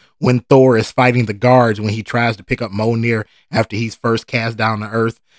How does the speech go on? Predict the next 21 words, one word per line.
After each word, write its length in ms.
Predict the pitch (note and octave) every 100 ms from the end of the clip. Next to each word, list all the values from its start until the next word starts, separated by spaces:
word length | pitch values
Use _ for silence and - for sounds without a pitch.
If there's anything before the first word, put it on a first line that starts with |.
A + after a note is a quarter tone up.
| _ _
Um, 480 | G#2+ A2 G#2+ G#2+ G2+ _ _
and 260 | B2+ A#2 A2
to 100 | A2+
me, 280 | C3+ F#3+ E3
more 240 | D3 C3+
closely, 640 | - D3 D#3 D3+ D#3+ D#3+ C3+ _ _
it's 300 | C#3 C3 -
more 380 | A#2+ C3+ C#3+ C#3+
along 420 | C3 B2 B2+ B2
the 80 | A#2+
lines 340 | A#2+ A#2+ A2+
of 140 | A2+ G2
the, 220 | G#2+ G#2
the 80 | G#2
hallway 360 | C3 B2 A2+ A2
fight 300 | - A2 G#2+
scene 180 | A2 G#2+
in 80 | G#2+
Iron 220 | A2+ G#2+
Man 220 | G#2 G2+
two, 280 | - A2